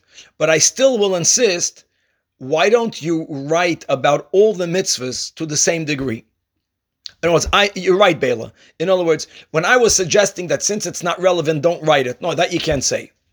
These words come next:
No, there are many times, and I'll go into detail soon, when these, when the, when the parsha of the week is very relevant. It used to be that way.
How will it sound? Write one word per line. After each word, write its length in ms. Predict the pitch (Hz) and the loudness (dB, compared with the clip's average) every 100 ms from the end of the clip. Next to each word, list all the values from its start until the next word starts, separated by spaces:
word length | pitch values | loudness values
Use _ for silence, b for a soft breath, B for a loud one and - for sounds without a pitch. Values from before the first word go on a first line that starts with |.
| - | -12
No, 100 | - | -8
there 160 | - 156 | 0 2
are 60 | 165 | 4
many 260 | 202 254 | 2 0
times, 480 | - 170 165 196 - | -2 0 0 -2 -6
and 140 | 151 | -4
I'll 100 | 160 | -2
go 140 | 151 180 | 0 -2
into 180 | 156 143 | -2 -2
detail 320 | 170 - 123 | -2 -2 0
soon, 420 | - 190 143 151 B B B | 2 0 0 -6 B B B
when 180 | 143 151 | -6 -4
these, 360 | 139 226 175 - | -4 -4 -4 -6
when 240 | 147 156 151 | -6 -2 0
the, 180 | 151 - | -2 -2
when 140 | 143 | -2
the 100 | 147 | -2
parsha 340 | - 196 233 - | 0 2 2 0
of 100 | 160 | -2
the 80 | 175 | -2
week 200 | 202 160 | -2 -4
is 140 | 117 | -2
very 320 | 113 170 165 | 0 2 2
relevant. 520 | 160 175 143 120 110 - | 2 2 2 -4 -8 -12
It 140 | - | -6
used 200 | 247 - | -4 -2
to 80 | 156 | -2
be 100 | 151 | 0
that 200 | 135 113 | 0 0
way. 220 | 113 | -4